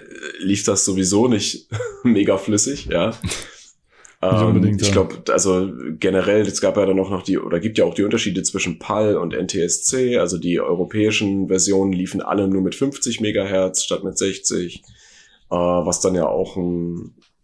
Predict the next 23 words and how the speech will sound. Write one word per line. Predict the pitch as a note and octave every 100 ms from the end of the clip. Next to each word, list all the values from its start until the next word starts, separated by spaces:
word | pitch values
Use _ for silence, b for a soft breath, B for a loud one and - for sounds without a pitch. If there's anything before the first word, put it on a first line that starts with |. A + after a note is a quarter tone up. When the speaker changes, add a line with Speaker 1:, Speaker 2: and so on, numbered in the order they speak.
| _
Speaker 1:
ja, | F#2 F2 D#2
Auswirkungen | - G2 - G2+ D#2+
auf | -
die | G2
Framerate | G2 F#2 F#2+ F#2
hatte. | F#2+ F#2+ F#2+ - _ _ _ _ _ _ _ - -
Und, | F#2 E2+ E2+ E2 E2+
äh, | E2+ E2 D#2+ - B B B B
deswegen, | F2 - G2
also | F2+ E2+
wenn | F2 F#2
man | F#2 F#2 F2+
eine | E2+ E2 E2+ - -
N-T-S-C-Version, | F2+ F2+ F#2 F2 - G2+ A2 G#2+ A2 G#2+ -
egal | D#2 F2 E2 F#2+
ob | G2 - F#2+
jetzt | F2 -
amerikanisch | - F2+ E2 - F2+ G2 F2+
oder | F2 F2
japanisch, | E2 - E2+ G#2 G2+ -
äh, | F#2 F#2 F#2 F#2+ D#2
spielen | - A2 G2 F2
konnte, | - F#2+ A2 C3+ D3+